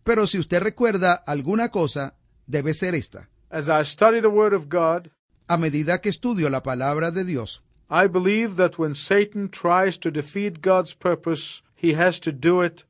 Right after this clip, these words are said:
Speaker 2: in you and through you.
Speaker 1: yo creo que cuando Satanás trata de acabar con el propósito de Dios, él tiene que hacerlo en y a través de usted.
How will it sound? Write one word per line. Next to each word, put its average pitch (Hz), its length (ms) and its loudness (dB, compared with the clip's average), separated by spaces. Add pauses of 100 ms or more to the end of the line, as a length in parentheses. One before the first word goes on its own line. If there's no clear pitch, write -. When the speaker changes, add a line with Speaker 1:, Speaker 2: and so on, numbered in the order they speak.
Speaker 2:
in 160 160 -4
you 175 480 2
and 156 180 -8
through 165 280 0
you. 120 260 -6 (260)
Speaker 1:
yo 262 200 -2
creo 254 240 4
que 185 260 2
cuando 165 240 0
Satanás 156 480 -2
trata 185 380 2
de 180 120 0
acabar 165 500 2
con 123 180 -4
el 117 120 -8
propósito 160 640 -4
de 196 140 -4
Dios, 143 320 -4 (220)
él 185 160 0
tiene 208 280 0
que 190 120 -4
hacerlo 160 580 0
en 254 340 2 (240)
y 175 120 -2
a 151 80 2
través 151 380 -2
de 156 120 0
usted. 127 320 -8